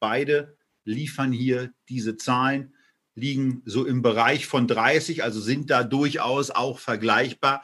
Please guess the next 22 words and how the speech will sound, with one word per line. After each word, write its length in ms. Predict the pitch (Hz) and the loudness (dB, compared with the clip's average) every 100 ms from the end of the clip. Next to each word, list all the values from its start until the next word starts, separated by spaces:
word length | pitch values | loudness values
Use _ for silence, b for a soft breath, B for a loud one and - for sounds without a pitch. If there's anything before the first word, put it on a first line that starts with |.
| B B B B B B B _ _ _ | B B B B B B B _ _ _
Aber 920 | 110 120 127 127 139 131 135 135 131 - _ _ _ _ _ | 2 4 4 4 4 6 6 4 2 -4 _ _ _ _ _
das 400 | - 135 151 - | 4 4 4 -4
ist 300 | - 196 190 | -10 -6 -4
es 260 | 190 135 - | -2 -4 2
dann 420 | 139 139 143 139 - | 2 2 0 -4 -2
auch 480 | 127 143 143 - - | 2 2 0 -8 -4
bei 80 | 127 | 0
einem 220 | 131 139 | 0 0
ganz 260 | 135 139 135 | 0 0 0
ordentlichen 560 | 131 147 151 123 117 | 2 4 2 0 0
Teil, 400 | 117 120 117 120 | 0 0 0 -2
Christian, 400 | 117 123 120 127 | -2 -4 0 2
denn 160 | 120 127 | 4 4
der 200 | 135 127 | 4 4
Ansatz 680 | 139 180 170 165 160 - - | 2 2 2 0 0 -6 -6
hier 560 | 160 175 160 156 151 - | 2 6 6 6 0 -4
ist 200 | 156 - | -8 -4
ein 140 | 139 | -2
ganzes 400 | 120 139 170 165 | 2 2 0 -4
Stück 320 | 135 - 160 147 | -2 0 0 2
weit 240 | 131 127 | 2 4
anders. 460 | 120 165 175 170 | 2 4 4 4